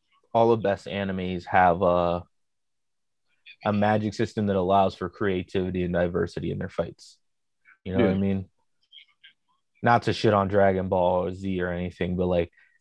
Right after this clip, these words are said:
Speaker 1: everyone uses ki. Everything is a variation of ki. But, like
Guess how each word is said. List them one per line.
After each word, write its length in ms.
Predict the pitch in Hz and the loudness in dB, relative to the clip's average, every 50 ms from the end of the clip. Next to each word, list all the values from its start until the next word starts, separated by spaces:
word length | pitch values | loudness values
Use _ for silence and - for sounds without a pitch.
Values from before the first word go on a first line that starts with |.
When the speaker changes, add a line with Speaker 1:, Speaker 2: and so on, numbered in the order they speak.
| _ - | _ 2
Speaker 1:
everyone 320 | 113 113 107 107 104 98 | 4 4 4 4 4 2
uses 260 | 98 98 92 85 85 | 2 0 0 -2 -6
ki. 320 | - - 98 85 - - _ _ _ _ _ _ _ _ _ _ _ _ _ _ _ _ - | -6 -6 -6 -6 -6 -8 _ _ _ _ _ _ _ _ _ _ _ _ _ _ _ _ 2
Everything 360 | 110 107 107 107 98 101 98 | 4 4 4 2 2 0 -2
is 100 | 98 98 | -2 0
a 40 | 95 | 0
variation 480 | 98 95 92 90 92 92 87 - 90 | 0 0 2 0 0 -2 -4 -4 -8
of 60 | 87 - | -8 -6
ki. 240 | 95 87 85 - _ _ _ _ _ _ _ _ _ _ _ _ _ _ _ - | -6 -6 -6 -8 _ _ _ _ _ _ _ _ _ _ _ _ _ _ _ 0
But, 100 | 110 113 110 | 2 4 4
like 360 | 107 107 101 98 - - | 6 6 4 2 0 -4